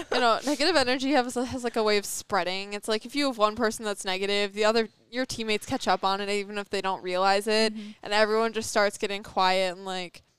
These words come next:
Speaker 1: Ripple
Speaker 2: looking
Speaker 1: effect.
Speaker 2: at each other, and you're like, "Okay." And then I feel like it's like when s-,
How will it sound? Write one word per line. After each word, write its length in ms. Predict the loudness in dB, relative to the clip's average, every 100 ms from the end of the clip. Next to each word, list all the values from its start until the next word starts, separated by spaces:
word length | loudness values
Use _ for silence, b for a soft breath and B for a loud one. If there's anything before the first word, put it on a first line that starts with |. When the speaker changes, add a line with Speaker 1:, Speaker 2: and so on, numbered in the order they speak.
| _ -20
Speaker 1:
Ripple 280 | -14 -12 -4
Speaker 2:
looking 360 | -2 -2 -2
Speaker 1:
effect. 180 | -2 -2
Speaker 2:
at 0 |
each 180 | -2 0
other, 320 | 0 2 0
and 100 | -2
you're 120 | -4 -4
like, 200 | -4 -6 B B B B B _ -20 -18 -8
"Okay." 800 | -4 -4 -2 -2 2 2 2 0 -4 -10 _ _ _ _ _ _ _ _ _
And 120 | -4
then 140 | 0 0
I 80 | -2
feel 180 | 2
like 180 | 2 2
it's 160 | -2 -2
like 180 | -2 -4
when 160 | -10
s-, 160 | -10